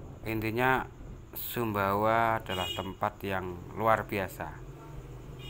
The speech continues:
luar biasa dan patut dicoba. Ini sabana yang kita sempat camp di sini.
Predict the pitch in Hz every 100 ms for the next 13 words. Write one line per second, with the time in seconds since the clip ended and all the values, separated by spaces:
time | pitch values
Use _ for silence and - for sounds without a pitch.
0 | - - 87 87 92 90 - 107 110 107
1 | - 90 87 82 82 - - 101 - 107
2 | - 85 - - - 80 - - - 87
3 | 85 - - 90 87 87 85 80 78 80
4 | - - - - - - - - - 90
5 | - - - - 85 82 80 - 80 80